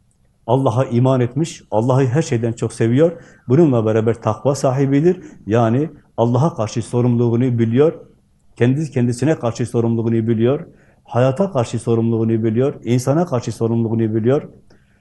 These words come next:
Sorumluluğunu bilip kabul ediyor. Gereğini yerine getirmeye çalışıyor. Müttaki budur. Allah müminlerin,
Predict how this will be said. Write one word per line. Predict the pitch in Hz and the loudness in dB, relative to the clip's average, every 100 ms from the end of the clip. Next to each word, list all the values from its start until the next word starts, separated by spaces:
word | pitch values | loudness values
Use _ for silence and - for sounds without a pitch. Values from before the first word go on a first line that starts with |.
| _ _ | _ _
Sorumluluğunu | _ 120 117 120 127 143 | _ 0 2 2 2 2
bilip | 127 196 - - | 2 0 -2 -10
kabul | - 135 170 | 2 4 6
ediyor. | 110 82 82 - _ 110 | 4 -2 -8 -14 _ -2
Gereğini | 117 143 131 120 | 2 4 4 2
yerine | 117 147 123 110 | 4 2 2 0
getirmeye | 147 - 123 160 | -2 -4 -4 -4
çalışıyor. | 170 123 107 - 82 - _ | -2 -4 -6 -8 -10 -10 _
Müttaki | 101 110 113 - 151 | -12 -6 -6 -2 0
budur. | 151 - - _ _ _ _ _ _ _ _ _ | 0 -2 -10 _ _ _ _ _ _ _ _ _
Allah | 127 127 123 143 - _ _ _ _ _ _ _ _ _ _ - - _ _ 107 | -2 0 0 -2 -6 _ _ _ _ _ _ _ _ _ _ -20 -20 _ _ -2
müminlerin, | 127 117 113 104 113 131 131 | 0 2 0 -2 -2 -4 -6